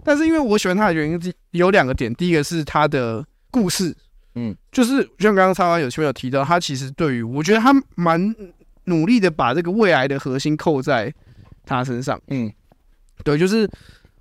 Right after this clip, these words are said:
Speaker 1: 未来这个概念，因为我是，我看下来，我会觉得为什么蜘蛛妇人没有那么多的特效，或者说为什么不像大家想象中的超级英雄电影那样，因为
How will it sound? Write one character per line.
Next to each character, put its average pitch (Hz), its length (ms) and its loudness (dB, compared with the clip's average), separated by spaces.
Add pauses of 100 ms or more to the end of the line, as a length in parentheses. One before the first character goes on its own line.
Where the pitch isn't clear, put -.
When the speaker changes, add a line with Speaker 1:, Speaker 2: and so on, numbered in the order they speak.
Speaker 1:
未 262 140 6
来 175 80 6
这 196 100 0
个 190 60 0
概 170 200 0
念， 160 160 0
因 262 80 2
为 226 60 -4 (540)
我 165 140 -4
是， 220 100 -4 (140)
我 190 180 0
看 240 260 2
下 262 80 2
来， 202 60 4
我 196 60 2
会 190 60 0
觉 170 80 -2
得 156 80 0
为 202 140 2
什 170 80 -2
么 143 80 0
蜘 156 100 -6
蛛 160 140 -2
妇 170 100 -2
人 139 100 0
没 147 200 2
有 170 140 2
那 180 80 2
么 175 140 2
多 160 120 -2
的 156 60 -2
特 156 240 -2
效， 151 200 0
或 160 60 0
者 160 60 -2
说 170 120 -2
为 190 120 4
什 156 100 -4
么 139 80 -4
不 151 140 -8
像 165 180 -2
大 160 80 -2
家 156 140 0
想 131 200 -2
象 147 100 0
中 147 120 -2
的 139 60 -2
超 143 160 -2
级 139 80 -4
英 135 80 -2
雄 127 100 -2
电 131 120 -2
影 113 60 -4
那 127 60 -2
样， 139 140 -6
因 185 80 -4
为 180 60 -6